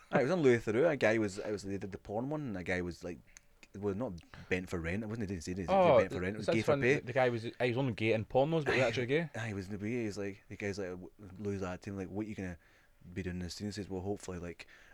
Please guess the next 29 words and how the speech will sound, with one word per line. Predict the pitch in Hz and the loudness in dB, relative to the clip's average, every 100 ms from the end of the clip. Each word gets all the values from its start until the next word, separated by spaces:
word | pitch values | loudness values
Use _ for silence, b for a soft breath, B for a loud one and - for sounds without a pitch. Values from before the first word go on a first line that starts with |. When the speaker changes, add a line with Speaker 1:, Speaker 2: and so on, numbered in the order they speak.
| - | -10
Speaker 1:
I'll | 92 | -10
just | 87 | -8
be | 95 | -12
getting, | 90 71 85 | -10 -10 -10
like, | 60 | -12
my, | 71 - - | -14 -16 -20
my, | 78 76 | -16 -16
my | 71 90 | -14 -12
dick | 90 - | -10 -10
sucked." | 92 - | -12 -12
He | 85 | -18
says, | - 85 - | -14 -14 -14
"And | 73 | -18
that's | - | -16
kinda | - 71 67 - - b b b - | -16 -14 -12 -14 -16 b b b -14
it." | 82 82 | -10 -8
Um, | 80 82 - _ b b - | -8 -12 -16 _ b b -12
and | 90 | -6
then | 92 87 - - | -6 -6 -10 -10
after | 107 120 - | -8 -8 -6
the | 123 | -6
scene, | - 110 101 92 | -4 -6 -6 -10
Louis | 95 95 | -8 -6
like | 87 90 | -6 -8
that | 80 | -10
says, | 85 90 | -10 -8
"I | |
noticed | 95 92 - | -8 -8 -10
that | 87 | -12